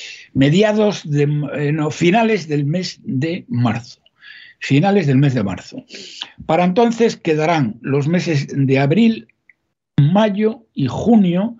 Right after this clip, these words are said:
es decir, quedarán tres meses y medio aproximadamente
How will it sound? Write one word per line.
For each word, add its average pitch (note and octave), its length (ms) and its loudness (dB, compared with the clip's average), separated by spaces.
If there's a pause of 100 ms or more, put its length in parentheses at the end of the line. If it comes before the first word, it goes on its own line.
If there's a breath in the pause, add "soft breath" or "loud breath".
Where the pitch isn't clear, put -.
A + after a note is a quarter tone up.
(500 loud breath)
es E3+ 160 -4
decir, C3+ 300 2
quedarán D3+ 440 0
tres F3+ 240 -2
meses F3+ 1000 -2
y E3 80 0
medio F3+ 500 -2 (240 loud breath)
aproximadamente G3 1080 -2